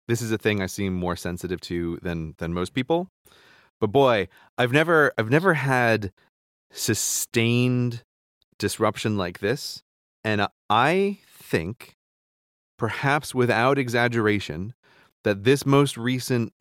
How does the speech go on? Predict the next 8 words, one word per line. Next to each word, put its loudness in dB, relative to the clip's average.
August -2
was -2
the 4
least -2
productive 2
I 4
have 2
been 0